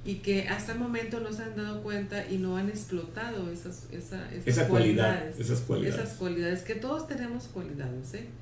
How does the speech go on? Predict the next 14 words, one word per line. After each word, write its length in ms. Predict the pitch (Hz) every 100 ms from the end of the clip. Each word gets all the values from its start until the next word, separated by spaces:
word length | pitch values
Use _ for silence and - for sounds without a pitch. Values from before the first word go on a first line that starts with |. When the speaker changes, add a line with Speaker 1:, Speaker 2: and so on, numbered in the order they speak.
| - - - - -
Speaker 1:
Todos 260 | 185 208
tenemos 320 | 190 175 180
cualidades. 640 | - 160 147 - - - -
Lo 140 | 190 202
que 80 |
pasa 280 | 214 196 208
es 80 | 208
que 240 | - 190 -
no 300 | 170 170 170
conocemos 760 | - 190 170 - 196 185 - - - - - -
para 200 | 156 156
qué 80 | -
somos 280 | 160 156 139
buenos. 380 | 131 131 120 -